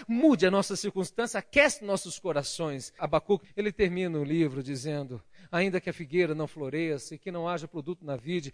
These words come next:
e ainda que o produto da vide minta e as ovelhas sejam arrebatadas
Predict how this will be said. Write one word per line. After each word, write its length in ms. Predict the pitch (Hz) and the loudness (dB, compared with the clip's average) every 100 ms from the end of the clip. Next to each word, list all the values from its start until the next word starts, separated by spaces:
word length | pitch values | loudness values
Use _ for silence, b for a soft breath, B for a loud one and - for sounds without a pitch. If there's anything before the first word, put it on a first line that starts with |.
| B - | B -2
e 120 | 180 | 0
ainda 280 | 185 233 208 | 0 0 -2
que 120 | 226 | -2
o 40 | |
produto 300 | 208 170 240 | -2 -2 2
da 100 | 202 | 0
vide 280 | 151 196 196 | 0 -4 -4
minta 580 | 180 196 190 151 139 110 - _ _ _ _ _ _ - | 0 2 0 0 -4 -4 -14 _ _ _ _ _ _ 0
e 360 | 160 160 151 | 4 6 4
as 120 | 143 156 | 4 4
ovelhas 380 | 147 190 160 | 6 6 6
sejam 280 | - 160 156 | 0 -2 -2
arrebatadas 1120 | 151 170 151 143 - 185 143 147 127 107 - | 0 0 0 -4 -2 -2 -2 -6 -8 -12 -18